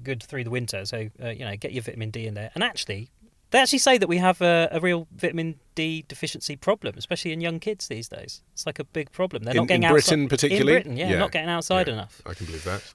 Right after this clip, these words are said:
Speaker 1: The other thing that it does is it affects your body clock. So your, uh, hypothalamus is responsible for your circadian rhythm.
Speaker 2: Yeah.
Speaker 1: So that is your body clock.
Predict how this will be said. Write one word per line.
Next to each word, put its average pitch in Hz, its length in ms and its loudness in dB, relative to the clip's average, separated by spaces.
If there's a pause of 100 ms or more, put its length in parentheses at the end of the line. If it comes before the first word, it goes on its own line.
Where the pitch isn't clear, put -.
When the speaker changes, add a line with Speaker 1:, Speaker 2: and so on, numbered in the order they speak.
(140)
Speaker 1:
The 214 120 6
other 254 160 6
thing 240 200 4
that 175 100 6
it 156 120 -2
does 113 440 0 (240)
is 156 320 4 (160)
it 165 140 4
affects - 320 2
your 156 80 2
body 139 240 2
clock. 110 260 -8
So - 140 0
your, 135 580 0
uh, 127 240 -2
hypothalamus 127 580 -2
is 117 140 -10
responsible 120 480 -6
for 127 180 -8
your 117 140 -6
circadian 143 920 -2
rhythm. 117 420 -2
Speaker 2:
Yeah. - 180 0 (140)
Speaker 1:
So - 100 -12
that 104 120 -6
is 101 120 -12
your 104 80 -12
body 98 180 -12
clock. - 280 -14